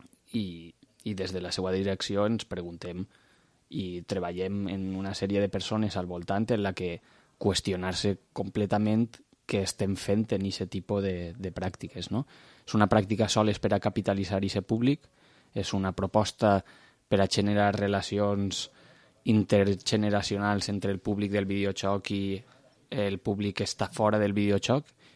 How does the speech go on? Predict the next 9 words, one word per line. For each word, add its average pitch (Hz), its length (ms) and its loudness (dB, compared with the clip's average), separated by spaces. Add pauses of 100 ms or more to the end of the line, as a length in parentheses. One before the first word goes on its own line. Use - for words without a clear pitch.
Jo 104 160 8
crec 110 180 8
que 113 60 6
si 107 160 2 (280)
ixa 113 200 0
pregunta 117 320 6
institucional 107 720 2
no 104 120 2
està, 120 260 0